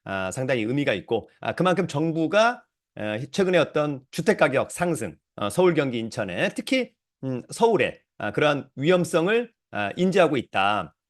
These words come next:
어, 상당히, 어, 의미가 있고 단기적으로 오늘의 정책은 효과가, 아, 상당히 있을 것으로 보이고요. 다만 이제 이러한 정책이 계속해서 어떤 안정화되고, 어, 효과가 있으려면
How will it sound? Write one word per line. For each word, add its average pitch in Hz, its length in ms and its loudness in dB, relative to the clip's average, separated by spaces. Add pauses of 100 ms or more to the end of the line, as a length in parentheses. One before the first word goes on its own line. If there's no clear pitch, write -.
(140)
어, 92 300 -4
상당히, 165 560 2 (260)
어, 110 300 -2
의미가 185 340 6
있고 214 540 0 (160)
단기적으로 165 640 0
오늘의 175 460 2
정책은 160 680 -2 (320)
효과가, 131 560 2 (160)
아, 107 180 -2
상당히 170 300 0
있을 170 160 -2
것으로 151 240 -2
보이고요. 113 500 -4 (360)
다만 185 240 2
이제 185 100 2
이러한 208 340 2
정책이 190 500 -2
계속해서 175 640 0
어떤 170 360 0
안정화되고, 180 920 2 (220)
어, - 80 -6
효과가 196 320 2
있으려면 135 540 0